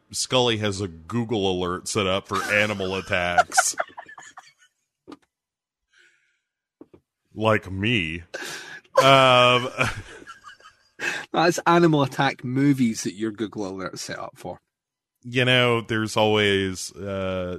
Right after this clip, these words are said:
Speaker 1: truth in art. Um,
Speaker 2: <laughs> It's
Speaker 1: but
Speaker 2: <laughs> goddamn Grizzly did it. Um,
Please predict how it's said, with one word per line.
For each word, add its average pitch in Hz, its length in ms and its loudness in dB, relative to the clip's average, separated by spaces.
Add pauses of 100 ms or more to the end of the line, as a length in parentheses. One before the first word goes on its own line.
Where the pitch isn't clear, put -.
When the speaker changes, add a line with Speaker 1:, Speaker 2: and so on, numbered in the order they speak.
Speaker 1:
truth 92 340 -8
in 82 100 -8
art. 69 300 -14 (120)
Um, 92 680 -2
Speaker 2:
<laughs> - 60 0 (1400)
It's - 240 -4
Speaker 1:
but 156 200 6 (280)
Speaker 2:
<laughs> 175 160 6
goddamn 156 480 4
Grizzly 135 340 4
did 110 200 -2
it. - 80 -10 (840)
Um, 110 280 -12